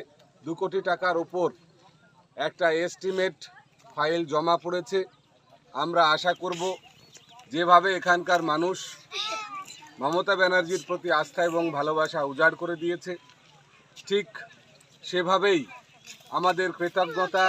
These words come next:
এবং আমাদের প্রচেষ্টা সার্বিকভাবে আমরা দিয়ে কোদালকাঠি এবং ছাতুমারার যে কাঠের ব্রিজ দীর্ঘমেয়াদী, সেই ব্রিজের সংস্কার,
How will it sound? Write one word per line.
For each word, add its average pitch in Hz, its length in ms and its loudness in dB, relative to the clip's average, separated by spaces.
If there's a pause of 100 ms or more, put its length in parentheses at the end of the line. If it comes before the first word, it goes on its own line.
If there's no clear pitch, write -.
(280)
এবং 180 140 -2 (140)
আমাদের 175 280 0 (100)
প্রচেষ্টা 185 520 0 (140)
সার্বিকভাবে 165 640 0 (120)
আমরা 156 180 0 (120)
দিয়ে 359 180 0 (1160)
কোদালকাঠি 185 720 2 (920)
এবং 170 240 -2 (140)
ছাতুমারার 175 640 2 (800)
যে 170 100 -2 (100)
কাঠের 170 320 0 (100)
ব্রিজ 170 280 -2 (260)
দীর্ঘমেয়াদী, 175 760 -2 (540)
সেই 165 220 -2
ব্রিজের 170 340 0 (100)
সংস্কার, 170 500 2